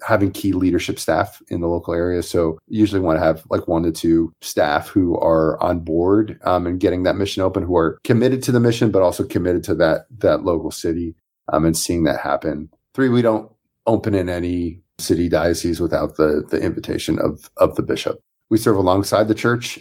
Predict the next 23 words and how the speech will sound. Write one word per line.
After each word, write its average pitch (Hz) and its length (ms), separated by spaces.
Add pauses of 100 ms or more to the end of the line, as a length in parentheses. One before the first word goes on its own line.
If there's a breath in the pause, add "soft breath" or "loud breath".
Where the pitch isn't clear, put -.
and 87 500 (140)
are, 85 180
are 90 160
blessed 85 300
to 87 80
do 85 160
so, 107 380
um, 82 220
but 85 280 (360)
don't 87 180
wanna 82 160
be 82 160
anywhere 80 340
that 76 220
we're 78 100
not 73 260
invited 78 480
and 76 180
haven't 73 300
been, 71 320 (260)
you 113 140
know, 92 180 (140)
talk - 320